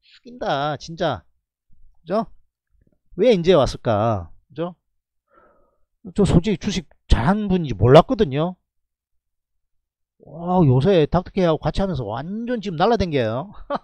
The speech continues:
<laughs> 참. 그 코치라는 건요, 원포인트 레슨이라는 게 있습니다. 원포인트 레슨.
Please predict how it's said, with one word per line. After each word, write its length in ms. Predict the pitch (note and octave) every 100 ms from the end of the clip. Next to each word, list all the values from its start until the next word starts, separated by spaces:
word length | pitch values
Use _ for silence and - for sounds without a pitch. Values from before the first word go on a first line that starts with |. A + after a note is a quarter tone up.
| D4+ - _ _ _ _ _ _
<laughs> 340 | E3+ E3 - _
참. 300 | - - - _ _ _ _ _ _ _ _ _ _ _ _ _ _ _ _ _ _ _ _ _ - - - - - - - -
그 640 | - - C3+ B2+ A#2 F#2+ F#2 _ _ _ _
코치라는 720 | - - - - F#3+ C#3 A#2+
건요, 480 | G#2+ G2 A#2 B2 E2+ - _ _ _ _
원포인트 680 | A#2+ D#3+ C4+ - C#4+ D4+ G3+
레슨이라는 560 | C#3+ A#2 C#3 A#2 G2 F#2+
게 40 |
있습니다. 300 | - G#2+ E2+
원포인트 540 | F#2+ C#3+ G3+ - G3+ -
레슨. 640 | G#2 - - G#2+ F#2 F#2